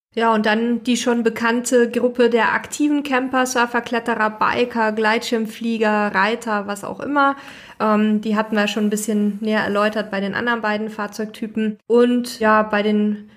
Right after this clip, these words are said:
Campingbussen, da sieht man häufig so, wir nennen sie immer liebevoll die Hippies, also Minimalisten, die halt wirklich aus Überzeugung heraus so dieses einfache Leben und Reisen und auch die damit verbundene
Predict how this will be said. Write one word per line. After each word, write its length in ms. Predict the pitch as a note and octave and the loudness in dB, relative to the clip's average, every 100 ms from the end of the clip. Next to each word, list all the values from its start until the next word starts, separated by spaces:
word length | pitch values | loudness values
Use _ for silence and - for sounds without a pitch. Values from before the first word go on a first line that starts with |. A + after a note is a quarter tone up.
| _ _ | _ _
Campingbussen, 840 | B3+ B3+ B3+ A#3+ A#3+ A#3+ A#3+ A#3+ A#3 | -2 0 2 2 2 0 0 -2 2
da 120 | A3 | 0
sieht 220 | G#3+ A#3 | 0 -2
man 200 | A3+ A3+ | -2 0
häufig 520 | A3 A3+ A3+ A#3 G#3+ | 2 2 2 -2 -2
so, 280 | A3 G#3+ G#3+ G#3 | -4 -4 -4 0
wir 80 | G#3+ | 2
nennen 220 | A3 A3+ | 4 2
sie 120 | G#3+ | 0
immer 160 | G#3+ G#3 | 0 0
liebevoll 460 | G#3+ G#3+ G#3 G3 | 0 -2 -2 -4
die 100 | G3 | -2
Hippies, 520 | A3 D4 D4 C4+ B3 | -2 0 2 2 2
also 260 | - G3+ G#3 | 0 -2 0
Minimalisten, 1000 | G#3+ A3+ A3 G#3 G#3+ B3+ B3 B3+ A#3 A3+ - - - - | 0 0 2 2 4 2 0 -2 -2 -2 -6 -18 -20 -4
die 160 | A3+ A3 | -2 0
halt 160 | G#3+ | 2
wirklich 340 | A3+ B3 B3 - | 2 0 0 -2
aus 160 | G#3+ | -2
Überzeugung 680 | A3 A3 A3 - A#3+ A#3+ A#3 | 0 -2 0 0 2 4 4
heraus 680 | A3 G#3 F#3+ G3 G#3+ A3+ A3+ - - - | 2 0 0 2 2 0 -2 -14 -20 -20
so 180 | - A3 | -6 -2
dieses 360 | A3+ A3 A3 - | 0 0 0 -2
einfache 420 | G#3+ A#3+ A#3+ A3+ | 0 0 0 0
Leben 280 | A3 A3 A#3 | 0 0 0
und 260 | G#3+ G#3+ | 0 0
Reisen 400 | G3 G3 B3 C4 | 2 4 4 2
und 240 | B3 A3 - | -2 -2 -2
auch 140 | A#3+ | -2
die 100 | B3 | 0
damit 300 | G#3+ G#3+ B3 | 0 2 0
verbundene 720 | A#3+ A3 A#3 B3 A#3+ A#3 A3 | -2 -2 0 -2 0 0 0